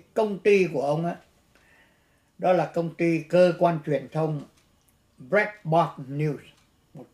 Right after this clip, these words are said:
cơ quan truyền thông cũng rất là nổi tiếng. Ông đã đang là làm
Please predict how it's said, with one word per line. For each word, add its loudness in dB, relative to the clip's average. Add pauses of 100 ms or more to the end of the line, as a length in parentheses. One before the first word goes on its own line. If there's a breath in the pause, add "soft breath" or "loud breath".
cơ 0
quan 0
truyền -10
thông -4
cũng -8
rất 0
là -2
nổi -10
tiếng. -4 (280 loud breath)
Ông -2
đã -2
đang 0
là 0
làm -4